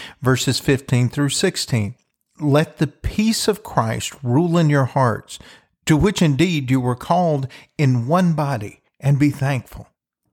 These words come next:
So since God wants us to have that peace in our heart, uh, let me make a couple of observations about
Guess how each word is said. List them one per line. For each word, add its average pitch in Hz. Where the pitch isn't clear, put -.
So 165
since 202
God 170
wants 160
us 127
to 127
have 139
that 131
peace 147
in 123
our 110
heart, 127
uh, 185
let 180
me 202
make 185
a 143
couple 147
of 123
observations 123
about 120